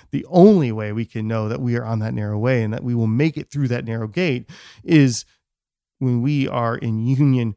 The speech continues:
with Christ, when we are, have Christ's righteousness as our own by grace through faith, clothed in that, in union with him. That is how we walk the narrow way and enter into the narrow gate. It is nothing that we do.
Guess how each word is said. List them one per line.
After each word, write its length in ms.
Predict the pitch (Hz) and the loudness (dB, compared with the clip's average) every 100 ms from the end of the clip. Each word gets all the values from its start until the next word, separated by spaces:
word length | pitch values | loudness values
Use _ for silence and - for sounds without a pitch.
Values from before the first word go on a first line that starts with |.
| _ | _
with 240 | 131 110 - | -8 -8 -8
Christ, 440 | - 135 104 - | -4 -2 -4 -6
when 140 | 113 | -4
we 280 | 117 135 143 - | -2 -2 -4 -6
are, 160 | 123 | -6
have 240 | 107 113 - | -6 -8 -10
Christ's 460 | - 143 156 - | -8 -4 -4 -6
righteousness 640 | 113 107 113 104 - 110 - - | -8 -10 -10 -14 -12 -12 -12 -6
as 220 | 147 143 | -2 0
our 220 | 135 131 - | -2 -4 -2
own 400 | 127 113 104 98 - _ | 0 0 -2 -6 -14 _
by 240 | - 143 151 | -4 0 0
grace 460 | 123 131 117 - | 0 -2 -2 -6
through 240 | - 123 107 | -8 -6 -6
faith, 380 | - 117 107 - | -6 -10 -10 -16
clothed 520 | - 147 160 170 151 | -4 2 4 4 2
in 100 | 123 | -4
that, 240 | 107 - | -4 -8
in 120 | 123 | -6
union 340 | 123 147 147 123 | -2 0 0 0
with 180 | 117 - | -2 -2
him. 300 | 151 131 110 - _ - | 0 0 -2 -8 _ -8
That 260 | 147 160 | -4 -4
is 260 | 151 131 - | -4 -8 -6
how 440 | 123 117 107 101 - _ - | -4 -2 -2 -6 -12 _ -2
we 140 | 139 | 2
walk 340 | 127 131 120 - | 4 4 2 -2
the 100 | 113 | -4
narrow 280 | 110 107 104 | -2 0 2
way 280 | 110 107 | 2 2
and 120 | 117 110 | 0 -2
enter 280 | 107 120 | -4 -4
into 320 | - 110 101 107 | -4 -4 -4 -4
the 100 | 107 | -4
narrow 240 | 104 104 | -2 -2
gate. 220 | 101 107 | -2 0
It 100 | 120 | 2
is 140 | 123 117 | 2 4
nothing 480 | 120 147 - 117 | 4 2 0 -2
that 140 | 107 113 | -2 -6
we 180 | 110 107 | -6 -6
do. 280 | 110 107 | -6 -6